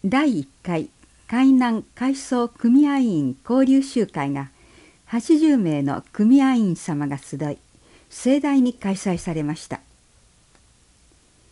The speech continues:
医療生協の総合支援センター、元気をお借りして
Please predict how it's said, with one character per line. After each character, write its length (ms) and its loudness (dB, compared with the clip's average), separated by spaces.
医 120 -2
療 220 0
生 280 -2
協 240 -4
の 200 -6
総 340 0
合 220 4
支 240 -4
援 140 0
セ 180 -6
ン 80 -4
タ 420 -8
ー、 60 -8
元 220 2
気 180 -4
を 120 -4
お 20 -10
借 200 -8
り 60 -8
し 140 -16
て 180 -4